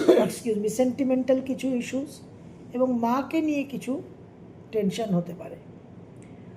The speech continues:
আট আর নয়, এইটথ and নাইনথ বিশেষভাবে আপনাদের মনের জোর বৃদ্ধি পাবে। একটা উদ্যম, উৎসাহ নিয়ে বিশেষভাবে বহু কাজে সাফল্য, বহু অর্থ উপার্জন,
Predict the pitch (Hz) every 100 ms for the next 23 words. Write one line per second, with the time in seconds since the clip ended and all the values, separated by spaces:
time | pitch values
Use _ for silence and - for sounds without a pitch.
0 | - - 233 285 320 339 294 240 190 156
1 | - - - 254 302 370 - 339 320 269
2 | 277 320 - 175 214 - 311 254 240 262
3 | 269 226 - 220 220 233 202 196 208 240
4 | 226 170 214 226 180 180 - 240 240 233
5 | 240 262 254 - - - - 208 - 240
6 | - 214 185 185 226 254 262 - 214 -
7 | - 220 240 240 214 226 247 202 165 233
8 | - 330 311 196 214 202 190 - - -
9 | - - - 226 208 294 294 247 254 254
10 | 220 196 247 247 254 277 277 - - -
11 | - - - - - - 185 247 240 320
12 | 330 - 240 240 - - 311 311 - -
13 | - 240 202 254 226 175 185